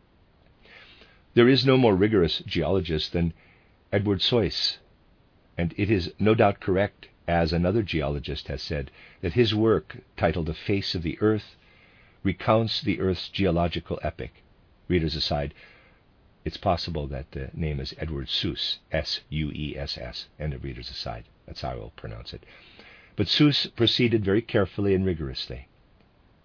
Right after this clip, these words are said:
This monumental work of his gives us everything we can assert about geology today, without succumbing to preconceived theories.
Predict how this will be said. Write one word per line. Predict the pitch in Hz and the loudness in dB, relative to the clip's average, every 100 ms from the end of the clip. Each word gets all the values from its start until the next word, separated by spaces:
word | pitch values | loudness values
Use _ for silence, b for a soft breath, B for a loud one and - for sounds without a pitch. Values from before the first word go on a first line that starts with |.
| _ | _
This | 80 85 | -4 4
monumental | 90 107 101 90 90 101 | 6 6 4 2 2 0
work | 80 101 107 | 2 2 2
of | 92 | 0
his | 90 78 | -2 -2
gives | 110 95 | 0 0
us | 95 - - | -2 -4 -2
everything | 117 127 113 123 117 | 0 0 0 2 2
we | 104 | -2
can | 95 107 | -2 -2
assert | 98 - - 92 - B B B | -2 0 0 0 -4 B B B
about | 82 85 80 | 0 0 2
geology | 87 78 82 78 80 | 0 0 0 0 -4
today, | - 82 73 65 - b b b b - | -6 -6 -6 -6 -14 b b b b -4
without | 80 80 | 0 0
succumbing | - - - 98 73 | -2 0 2 2 0
to | 69 - | -6 -12
preconceived | - 95 - 82 76 - 71 78 | -4 -4 -2 -6 -4 -4 -6 -2
theories. | 101 80 60 58 - | -2 0 -4 -10 -18